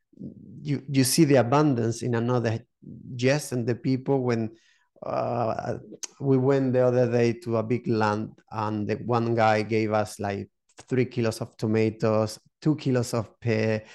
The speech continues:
different fruit, not, like, uh, juicy and perfect with no chemical. And I said,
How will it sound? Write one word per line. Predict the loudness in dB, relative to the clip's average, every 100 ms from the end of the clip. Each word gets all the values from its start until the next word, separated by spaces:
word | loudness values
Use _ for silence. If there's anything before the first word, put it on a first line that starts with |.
| -20 -16 0
different | 0 2 2 2 0
fruit, | -2 2 4 2 0 -6 _
not, | -10 -6 -6 -8 -16 -10
like, | 0 4 4 4 2
uh, | 0 -2 -2
juicy | 2 2 0 0 2 4
and | 2 0 0
perfect | 0 0 0 2 4 2
with | -2 -4
no | -2 0 0 0
chemical. | -2 -4 -4 -2 0 -2 -6 _ -20 _ _ -14
And | -8
I | -6
said, | -2 2 4 2